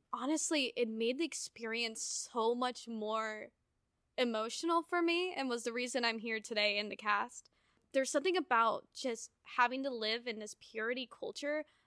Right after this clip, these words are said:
of constantly being in this box and the surprise of coming in and seeing the most confident, most happy, like, the most insane things you've ever seen. The whole thing feels like a fever dream, but a fun one.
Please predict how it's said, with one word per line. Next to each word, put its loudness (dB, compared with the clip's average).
of 0
constantly -2
being -8
in -12
this -10
box -2
and -2
the -2
surprise 0
of -8
coming -8
in -8
and -2
seeing -4
the 0
most -8
confident, -2
most -8
happy, -2
like, -2
the -2
most 2
insane 0
things -2
you've -6
ever -4
seen. -4
The 4
whole -2
thing -4
feels -6
like -6
a -10
fever 2
dream, -8
but 6
a 0
fun 6
one. -4